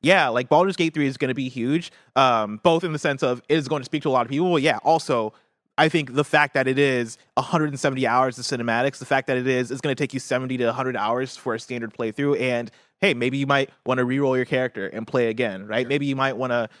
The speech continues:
Speaker 1: um, partner up with friends and do meet up every Friday night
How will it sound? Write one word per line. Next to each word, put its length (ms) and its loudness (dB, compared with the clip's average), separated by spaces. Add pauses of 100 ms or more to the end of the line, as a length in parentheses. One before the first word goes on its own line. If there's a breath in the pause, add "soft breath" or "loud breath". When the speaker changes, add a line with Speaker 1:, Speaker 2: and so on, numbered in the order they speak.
(200 soft breath)
Speaker 1:
um, 380 0 (160)
partner 320 4
up 120 -2
with 120 -4
friends 560 -2
and 400 -2 (520 soft breath)
do 200 4
meet 300 0
up 180 2
every 520 -2 (140)
Friday 420 2
night 300 -4